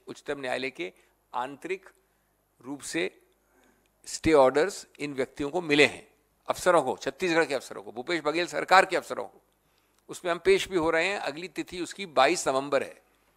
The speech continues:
अब जो ये नाम आपको बताए जा रहे हैं, वो जानबूझकर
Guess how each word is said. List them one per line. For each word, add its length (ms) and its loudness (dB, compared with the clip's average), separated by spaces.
अब 120 -2
जो 100 0
ये 280 2
नाम 240 6
आपको 240 6
बताए 300 4
जा 160 4
रहे 220 -2
हैं, 240 -10
वो 120 0
जानबूझकर 880 4